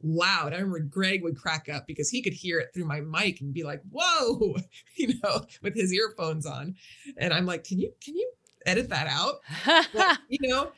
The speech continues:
Speaker 1: and usually it would just, I'd have to sort of readjust and stabilize and, and hug in in other areas, and I can get it to stop.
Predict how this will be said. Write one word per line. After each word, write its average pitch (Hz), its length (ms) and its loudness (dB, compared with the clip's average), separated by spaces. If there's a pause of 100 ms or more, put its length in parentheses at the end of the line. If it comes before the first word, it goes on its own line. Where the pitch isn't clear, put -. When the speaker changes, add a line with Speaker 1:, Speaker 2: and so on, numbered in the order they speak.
(160)
Speaker 1:
and 233 140 0
usually 285 440 0
it 262 100 0
would 220 140 2
just, 220 360 -2
I'd 175 180 -6
have 196 220 0
to 185 80 -6
sort 196 180 -4
of 175 80 -4
readjust 190 580 0
and 160 100 -2
stabilize 208 760 0
and, 131 200 0
and 147 200 -2
hug 214 280 0
in 214 200 0
in 180 40 2
other 175 220 0
areas, 170 400 -2
and 151 80 -4
I - 40 -14
can 156 120 -10
get 185 140 0
it 202 100 -4
to 156 80 -4
stop. 151 480 -2